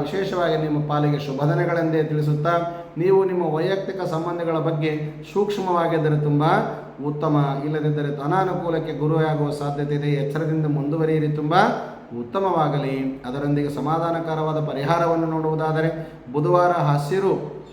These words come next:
ಹುಲ್ಲನ್ನು ಹಸುವಿಗೆ ತಿನ್ನಿಸುವುದರಿಂದ ತುಂಬ ಉತ್ತಮವಾದ ಫಲಿತಾಂಶಗಳನ್ನು ತಾವು ಕಂಡುಕೊಳ್ಳುತ್ತೀರಿ. ಅದರೊಂದಿಗೆ ಓಂ ನಮೋ ವಾಸುದೇವಾಯ ಎನ್ನುವ ಮಂತ್ರವನ್ನು ಶ್ರದ್ಧಾಭಕ್ತಿಯಿಂದ ಪಠಣೆ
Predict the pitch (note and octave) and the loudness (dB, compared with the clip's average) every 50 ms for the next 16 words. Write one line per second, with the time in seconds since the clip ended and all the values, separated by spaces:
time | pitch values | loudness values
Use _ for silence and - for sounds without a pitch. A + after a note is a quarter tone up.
0 | - - - F3+ G#3 G#3 G3+ F3+ D#3+ D#3+ D#3+ E3 E3+ E3+ E3+ - - - - C#3 | -12 -4 -2 0 2 2 2 2 2 4 2 2 2 0 -2 -6 -8 -10 -8 -6
1 | D3 D3 G3 G3+ G3 G3 F#3+ F#3 F3+ F3+ F3+ F3+ F3+ F3+ F#3+ F3 - F#3 E3+ D#3 | -4 -2 0 2 4 4 4 4 4 2 2 0 0 0 0 -2 -2 -2 -2 -2
2 | D3+ D3 D3 D3 D3 D#3 D3+ D3 D3 - - - - - - - E3 E3 E3 E3 | -2 -2 0 0 0 2 2 2 0 0 -2 -6 -8 -10 -8 -6 -4 -2 0 2
3 | E3 D#3 D3 D3 D3 D3 D#3+ D#3+ D#3 D3+ D3+ D3+ D3+ D3 D3 D3 D3 D3 D3+ D3+ | 2 2 2 2 2 0 0 0 2 2 2 2 0 0 0 0 2 2 2 2
4 | D3+ D3 D3 D3 D3 C#3+ C#3+ C#3 C#3 B2 B2 C3+ C3+ C3+ D3 F3 G3 G#3+ G#3 - | 2 2 2 2 0 0 -2 -4 -6 -6 -4 -2 0 2 2 4 2 2 0 -4
5 | - - - - - C#3+ D3 D3 D#3 D3+ D3+ C#3+ C#3+ C#3+ C#3+ C#3+ C#3 C3+ C3+ C#3 | -6 -10 -12 -10 -8 -4 -2 0 0 0 0 0 0 0 -2 -4 -4 -4 -4 -4
6 | C3+ C3 C3 C3+ C3+ C#3 C#3+ C#3+ D3 C#3+ C#3+ D3 F3 F#3+ G3 G3 F#3+ F3+ F3+ F3+ | -4 -4 -4 -4 -4 -4 -2 -2 -2 0 2 4 4 4 4 4 2 4 4 4
7 | F3 E3+ E3+ D#3+ D#3+ D#3+ D#3+ E3 D#3+ D#3 D#3+ D#3 D#3 D#3 D3+ D3+ D3+ D#3 D3+ D3+ | 4 4 4 4 4 4 2 0 0 2 2 2 2 2 0 0 0 0 0 0
8 | D3+ D3+ D3 D3 D3 D3 C#3+ C#3+ C#3+ C#3+ C#3+ C#3+ C#3 C3+ C3+ C3+ C3+ C3 C3+ C3+ | 0 2 2 2 2 2 0 0 -2 -2 -2 -4 -4 -4 -4 -4 -4 -6 -8 -10
9 | - - - - - D3+ D#3 D3 D3+ D3+ F3 F3 E3+ E3 D3+ D3 - D#3+ D#3 D3 | -12 -16 -16 -8 -4 -2 0 2 4 4 6 6 6 4 2 0 -2 -2 -2 0
10 | D3+ D3 D3+ C#3 C3 - E3 E3 E3+ | 0 0 0 -2 -2 -2 0 0 0